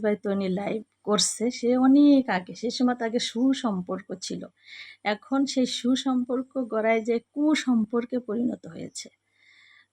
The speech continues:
তো তার বা-, তার তো হাজব্যান্ড মারা গেছে তনিয়াপুর, এরপরও তাকে নিয়ে এত কথা কেন? এটাই আমি বুঝি না ভাই।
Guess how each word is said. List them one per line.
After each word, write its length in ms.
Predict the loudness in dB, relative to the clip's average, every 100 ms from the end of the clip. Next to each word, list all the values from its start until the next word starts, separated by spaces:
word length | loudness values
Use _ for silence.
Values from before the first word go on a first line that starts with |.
| -6
তো 380 | 0 0 0 -6 _ _ _ _ _
তার 200 | -2 2
বা-, 300 | 4 4 2 2
তার 180 | -2 -2 -6
তো 100 | -4
হাজব্যান্ড 460 | -2 -2 -2 -4
মারা 220 | -2 0 0
গেছে 300 | -2 -6 -10
তনিয়াপুর, 580 | -8 -6 -6 -8 -10 -14 -16 _ _ _ _
এরপরও 680 | -2 0 -2 -2 2 4 4
তাকে 340 | 2 -4 0
নিয়ে 300 | 2 4 4 0
এত 240 | -8 -8 -14
কথা 280 | -14 -16 -20 -12
কেন? 220 | -4 0 0 -4 -12 _ _ _ _ _ _
এটাই 320 | -14 -4 -2 2
আমি 200 | 2 0
বুঝি 340 | -2 -12 -12
না 140 | -12 -12
ভাই। 280 | -8 -8